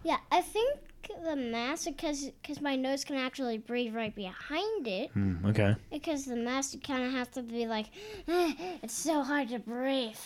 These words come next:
Speaker 2: Right, so mask, and also that way people don't freak out and they go, "Oh my God, it's the Master Chief!" And you can pick up your mask and be like, "No, it's just me, Harrison. Everyone relax."
Speaker 1: Sometimes, sometimes Nolan would at-,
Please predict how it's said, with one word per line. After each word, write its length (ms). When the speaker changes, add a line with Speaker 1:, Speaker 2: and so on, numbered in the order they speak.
Speaker 2:
Right, 360
so 420
mask, 560
and 140
also 380
that 180
way 180
people 400
don't 320
freak 300
out 140
and 80
they 80
go, 120
"Oh 160
my 140
God, 300
it's 120
the 60
Master 540
Chief!" 400
And 100
you 80
can 120
pick 220
up 200
your 80
mask 320
and 80
be 60
like, 160
"No, 340
it's 180
just 240
me, 160
Harrison. 640
Everyone 520
relax." 800
Speaker 1:
Sometimes, 640
sometimes 720
Nolan 440
would 100
at-, 260